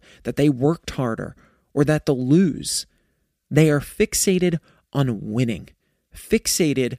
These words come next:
on picturing their victory. This is what I like to call the fantasized victory. When we fantasize about winning, whether a goal, a skill,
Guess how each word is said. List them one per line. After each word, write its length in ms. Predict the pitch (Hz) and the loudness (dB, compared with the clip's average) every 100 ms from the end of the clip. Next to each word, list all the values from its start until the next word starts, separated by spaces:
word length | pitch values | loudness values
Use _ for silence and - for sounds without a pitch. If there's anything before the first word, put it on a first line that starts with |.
| - - - | -16 -20 -4
on 220 | 151 135 | 0 0
picturing 720 | - - 190 - 180 156 143 135 - | -2 -4 -2 0 0 0 -4 -6 -2
their 180 | 139 | 0
victory. 720 | 123 113 139 - - 104 - _ _ _ _ _ _ _ - | 0 0 -2 -2 -8 -8 -10 _ _ _ _ _ _ _ -2
This 220 | 180 214 | 0 2
is 100 | 180 | 2
what 140 | 180 | 2
I 120 | 175 | 4
like 220 | 160 160 - | 4 2 0
to 100 | 151 | -4
call 260 | - 147 | 0 -2
the 80 | 131 | 0
fantasized 920 | 123 - 143 151 151 151 131 127 123 - _ - | -4 -2 0 0 -2 -2 -2 -2 -4 -10 _ -10
victory. 720 | 123 113 127 - 117 95 95 _ _ - _ | -8 -4 -4 -4 -8 -8 -10 _ _ -20 _
When 240 | - 139 139 | -2 2 4
we 160 | 202 | 4
fantasize 760 | 254 - 190 180 - 151 135 127 - | 2 0 0 0 0 -2 -2 -6 -8
about 340 | 123 131 135 | -6 -4 -4
winning, 460 | - 120 123 71 - _ _ - - _ - | -4 -2 -2 -4 -12 _ _ -20 -20 _ -18
whether 320 | - 123 131 123 | -12 -2 0 0
a 40 | |
goal, 640 | 117 131 143 143 147 143 - - - _ - | 0 4 6 6 4 0 -4 -20 -20 _ -10
a 60 | 123 | -4
skill, 720 | - - 147 143 139 147 | -4 -2 -2 0 0 -2